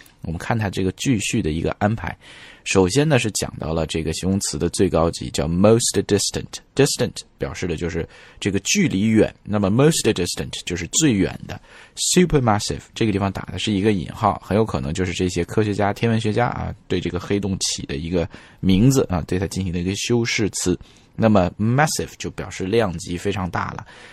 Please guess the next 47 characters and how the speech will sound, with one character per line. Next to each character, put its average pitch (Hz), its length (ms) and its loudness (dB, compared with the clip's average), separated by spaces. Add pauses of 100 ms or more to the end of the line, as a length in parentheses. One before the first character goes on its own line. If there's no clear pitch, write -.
(160)
那 101 140 -4
前 92 220 -4
面 104 100 0
再 101 120 0
加 90 260 -2
一 85 80 -6
个 98 100 -4
super 147 640 0
这 107 140 2
个 90 100 2
词 - 200 -6
就 80 120 -4
可 85 120 -2
以 76 40 -2
表 - 140 -8
示 - 200 -10
超 113 340 0
大 101 200 0
量 73 280 -6
的。 - 100 -12 (720)
在 156 100 0
这 175 80 4
儿 175 60 6
呢， 117 100 6
我 82 100 4
们 78 60 -4
再 107 120 0
教 120 260 4
一 101 140 4
个 87 120 6
这 80 140 4
个 82 120 0
口 - 360 2
语 117 100 2
表 - 220 0
达 - 120 -12
啊， - 200 -10
就 76 80 -8
是 76 80 -2
这 82 100 -2
个 87 100 2
super 107 380 2
的 - 120 -4
口 - 200 -2
语 76 60 0
表 - 180 -2
达。 - 160 -8